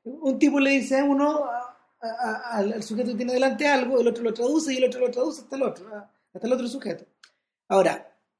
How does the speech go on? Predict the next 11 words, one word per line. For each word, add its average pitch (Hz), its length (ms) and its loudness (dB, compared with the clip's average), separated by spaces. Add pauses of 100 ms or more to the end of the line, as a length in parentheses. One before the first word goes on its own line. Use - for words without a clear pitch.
(340)
eh, 160 720 6 (600)
el 226 200 -6
desorden, 320 560 -2 (180)
el 185 160 -6
desorden 214 560 0
o 208 60 0
la, 156 680 -4 (340)
o 202 60 -8
la 170 120 0
desestabilidad 160 880 -6
en, 190 500 -6